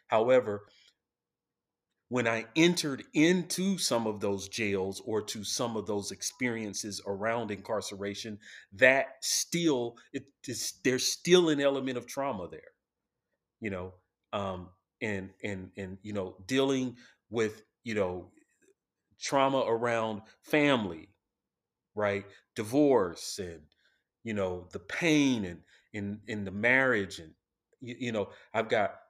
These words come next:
tons and tons and tons and tons of experiences of, of trying to survive.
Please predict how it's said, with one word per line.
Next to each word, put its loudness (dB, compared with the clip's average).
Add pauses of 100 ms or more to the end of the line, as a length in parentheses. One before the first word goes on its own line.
(120)
tons 0
and -6
tons -4
and -2
tons -2
and -4
tons -2
of -8
experiences -4 (320)
of, -4 (120)
of -6
trying 0
to -6
survive. 2